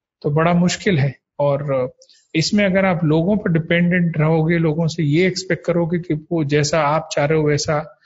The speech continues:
वो भी सोच रहे हो, तो संभव नहीं है। तो हमने वो थॉट प्रोसेस चेंज किया और, अ, initially since this was our own decision, तो हमने अपने ही पैसे से काम करना शुरू किया।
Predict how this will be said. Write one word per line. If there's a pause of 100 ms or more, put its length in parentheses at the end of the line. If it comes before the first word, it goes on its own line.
(340)
वो
भी
सोच
रहे
हो,
तो
संभव
नहीं
है।
तो
हमने (580)
वो
थॉट
प्रोसेस
चेंज
किया
और,
अ, (340)
initially (100)
since
this (120)
was (180)
our
own
decision,
तो
हमने (520)
अपने
ही
पैसे
से
काम
करना
शुरू
किया।